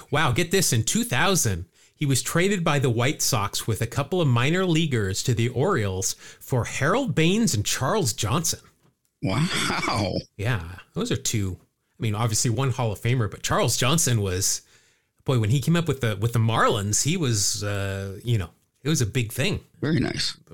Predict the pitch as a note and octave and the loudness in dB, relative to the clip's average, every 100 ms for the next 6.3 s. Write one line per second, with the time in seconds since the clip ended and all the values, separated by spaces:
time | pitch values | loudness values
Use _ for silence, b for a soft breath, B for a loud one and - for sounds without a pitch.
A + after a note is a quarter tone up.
0 | - E3 F3 - - F3+ G#3 E3+ B2+ G3 | -6 -2 0 0 0 2 2 2 2 2
1 | A3+ G#3+ C3+ C3+ B2+ B2+ B2 B2 E3 A#3 | 2 0 -2 0 2 2 0 0 0 0
2 | - F3 B2+ C#3+ B2 A#2 - G3 - G3+ | 0 0 0 0 0 -2 -2 -2 0 -2
3 | A#2+ G2 - - A3+ C#4 A#3+ G#3+ G3+ D#3 | -4 -6 -4 0 2 4 2 2 2 2
4 | B2 - F#2 - C3+ B2 G2 A#2 G#2+ G#2+ | 0 -4 -6 -4 -2 -2 -2 -2 -2 -2
5 | G#2 G2+ F#2+ G2 F2+ D3+ D3+ D3 - - | -2 -2 -4 -6 -4 -2 -2 0 -2 -4
6 | - - | -10 -16